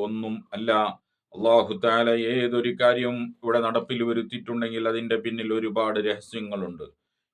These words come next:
എൻ്റെയും ഈ ചാനൽ കാണുന്ന മുഴുവൻ ആളുകളുടെയും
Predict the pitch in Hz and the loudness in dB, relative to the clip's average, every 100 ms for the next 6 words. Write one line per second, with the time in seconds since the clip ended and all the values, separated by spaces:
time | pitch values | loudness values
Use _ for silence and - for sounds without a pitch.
0 | - 101 120 127 120 120 120 120 120 127 | -6 -2 0 2 2 2 0 -2 0 6
1 | 127 127 123 123 123 123 120 123 120 131 | 6 6 2 2 2 2 0 -2 0 2
2 | 127 123 123 131 127 123 120 120 120 | 2 2 2 2 2 2 4 4 2